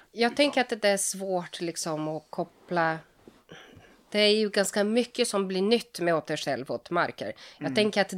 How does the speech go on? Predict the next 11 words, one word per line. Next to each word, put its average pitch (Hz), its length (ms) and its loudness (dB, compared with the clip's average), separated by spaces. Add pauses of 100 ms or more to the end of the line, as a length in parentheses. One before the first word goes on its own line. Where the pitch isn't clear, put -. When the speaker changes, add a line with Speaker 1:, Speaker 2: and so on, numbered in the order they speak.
Speaker 1:
det 190 300 2
som 165 300 -4
blir 160 300 -2 (1080)
nya, 269 640 4 (220)
som 233 260 0
jag 339 260 6
ser 196 160 2
det, 170 140 2
är 180 60 6
just 220 340 0
att 196 240 2